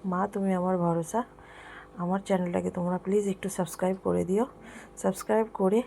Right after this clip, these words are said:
বেল আইকনটা টিপে, আর লাইক কমেন্ট করে দিও ভিডিওটা।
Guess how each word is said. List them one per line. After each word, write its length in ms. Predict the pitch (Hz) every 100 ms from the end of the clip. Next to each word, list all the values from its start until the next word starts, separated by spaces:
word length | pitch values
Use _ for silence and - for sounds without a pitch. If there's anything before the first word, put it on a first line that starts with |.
| - 190
বেল 260 | 190 190
আইকনটা 440 | 180 175 185 175 175
টিপে, 400 | 175 170 226 - - - - - - -
আর 320 | - 175 170 165 - - -
লাইক 280 | 196 202 226
কমেন্ট 320 | - 190 196
করে 220 | - 170 170
দিও 160 | 170
ভিডিওটা। 520 | 180 170 175 175 175